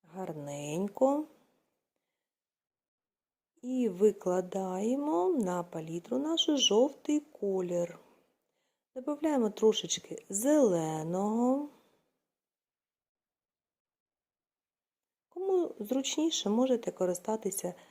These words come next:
зеленим кольором.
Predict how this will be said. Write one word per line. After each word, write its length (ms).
зеленим 920
кольором. 600